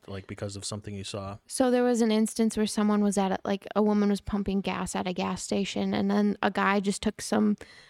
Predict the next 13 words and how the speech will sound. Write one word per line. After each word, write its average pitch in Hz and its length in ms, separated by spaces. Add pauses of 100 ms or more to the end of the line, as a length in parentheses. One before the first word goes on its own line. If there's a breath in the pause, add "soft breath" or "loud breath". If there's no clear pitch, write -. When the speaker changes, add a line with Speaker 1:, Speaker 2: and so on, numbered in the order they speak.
(220 loud breath)
Speaker 2:
like, 214 200
um, 196 520 (280)
gardening 208 440
shears 196 440
and 196 160
just - 200 (320)
killed 240 200
himself 196 360
in 208 160
Speaker 1:
Ew. 202 180
Speaker 2:
front 220 220
of 196 160
her. - 180